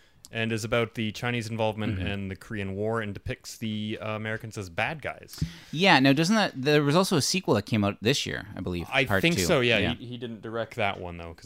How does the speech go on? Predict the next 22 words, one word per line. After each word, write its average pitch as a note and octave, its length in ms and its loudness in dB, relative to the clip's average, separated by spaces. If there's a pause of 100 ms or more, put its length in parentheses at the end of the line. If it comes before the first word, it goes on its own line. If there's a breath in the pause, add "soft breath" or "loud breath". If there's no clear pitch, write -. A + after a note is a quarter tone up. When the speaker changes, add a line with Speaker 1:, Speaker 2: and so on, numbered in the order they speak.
Speaker 1:
it's - 120 -20
not F2+ 140 -8
on F#2 80 -4
Speaker 2:
Yeah. D#2+ 140 -4
Speaker 1:
his, F2 200 -10
uh, E2+ 100 -8
resume, G2 460 -4
but - 220 -16
Speaker 2:
Mm-hmm. F#2+ 200 -4 (420 loud breath)
I A#2 60 4
know, G#2+ 140 4
it's G#2+ 160 0
kinda C#3+ 220 6
nuts A2+ 380 2 (720 loud breath)
that F#2+ 280 0 (140)
that's G2 240 2
where G2 100 -2
we're F2+ 100 2
at F2+ 180 2
now E2+ 200 -2
with D#2+ 160 -6
make, F2 160 -2